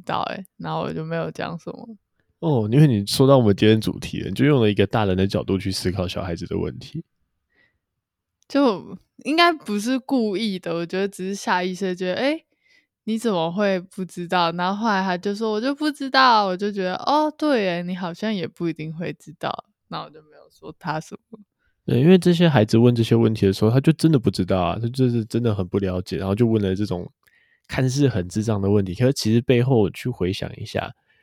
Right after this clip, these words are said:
Speaker 2: 呃，我讲一下我的学生状况好了。他问了一个相当于要到高中至大学左右阶段才能回答的问题，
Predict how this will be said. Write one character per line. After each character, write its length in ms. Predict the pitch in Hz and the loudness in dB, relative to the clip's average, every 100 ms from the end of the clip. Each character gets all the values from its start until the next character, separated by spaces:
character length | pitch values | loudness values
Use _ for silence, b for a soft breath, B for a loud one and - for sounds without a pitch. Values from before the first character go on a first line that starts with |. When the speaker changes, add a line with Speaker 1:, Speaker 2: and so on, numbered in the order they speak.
| _ _ | _ _
Speaker 2:
呃， 340 | 95 95 90 85 | -2 -2 0 -2
我 120 | 90 | -2
讲 200 | 101 90 | -2 -4
一 20 | |
下 140 | 104 | -2
我 80 | 95 | -2
的 100 | 90 | -2
学 100 | 90 | -4
生 160 | 90 92 | -4 -4
状 180 | 92 85 | -4 -8
况 180 | 92 87 | -8 -12
好 140 | - - | -12 -12
了。 140 | - | -14
他 160 | - 120 | -4 0
问 200 | 131 131 | 2 2
了 160 | 101 98 | 2 0
一 60 | |
个 240 | 98 101 98 | 0 -2 0
相 180 | 110 | -2
当 220 | 107 110 101 | -2 0 0
于 140 | 90 | 2
要 180 | 98 98 | 0 0
到 540 | - 95 92 87 90 - _ _ _ _ _ _ | 0 0 2 0 -2 -10 _ _ _ _ _ _
高 200 | 117 113 | 2 2
中 340 | 117 113 113 113 _ _ | 2 0 -2 -6 _ _
至 200 | - 120 | -4 -2
大 280 | 101 131 107 | 0 0 -2
学 180 | - 90 | 0 0
左 220 | - 85 | 0 2
右 100 | 98 | 2
阶 160 | 92 95 | 2 2
段 180 | 101 95 | 2 0
才 140 | 92 | -2
能 140 | 87 | -6
回 180 | 87 87 | -6 -6
答 160 | 87 87 | -4 -6
的 160 | 87 | -4
问 180 | 90 92 | -2 -4
题， 340 | - - - | -6 -16 -14